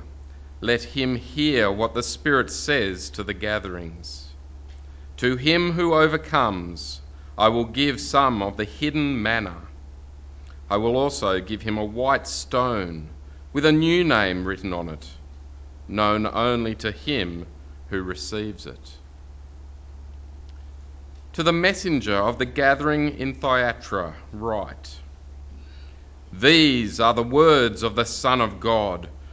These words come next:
whose eyes are like blazing fire, and whose feet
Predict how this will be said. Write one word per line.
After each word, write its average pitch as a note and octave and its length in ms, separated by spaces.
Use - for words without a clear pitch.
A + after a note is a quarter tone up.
whose D3 200
eyes D3 640
are A#2 100
like A#2 340
blazing B2 720
fire, G2+ 640
and G2 140
whose A2 240
feet A#2+ 500